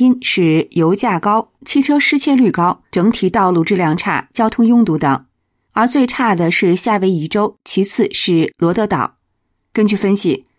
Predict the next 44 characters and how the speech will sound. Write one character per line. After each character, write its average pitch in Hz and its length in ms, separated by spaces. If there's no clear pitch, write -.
最 294 100
适 311 160
合 254 160
开 277 220
车 269 180
的 180 100
州 185 220
是 196 220
爱 185 260
荷 208 140
华 170 200
州， 220 300
其 196 160
次 196 140
是 185 200
田 175 140
纳 175 140
西 190 180
州， 202 280
北 240 180
卡 262 180
罗 185 140
来 190 140
纳 226 160
州 220 260
位 185 200
居 196 180
第 190 100
三。 214 300
该 294 140
研 269 140
究 285 140
通 285 180
过 240 200
比 151 180
较 180 300
三 247 200
十 247 120
一 262 100
个 180 160
关 185 160
键 180 160
指 139 140
标， 180 320